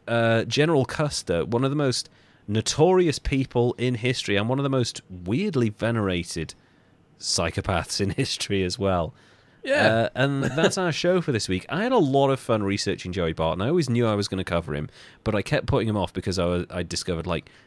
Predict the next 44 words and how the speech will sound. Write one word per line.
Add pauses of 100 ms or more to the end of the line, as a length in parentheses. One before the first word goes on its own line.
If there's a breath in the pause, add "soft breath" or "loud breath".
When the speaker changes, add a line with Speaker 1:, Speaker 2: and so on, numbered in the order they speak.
(120 soft breath)
Speaker 1:
V
J
Malia
and
all
of
these,
like,
really
interesting
people. (400 soft breath)
But
I
knew
I
was
gonna
do
Joey
Barton,
and
I
knew
people (520)
who
weren't
familiar
with
him
were
gonna
be
like, (120)
"How
the
fuck
is
he
still
doing
this?" (480 soft breath)
So (480 soft breath)
Speaker 2:
Yeah,
that's,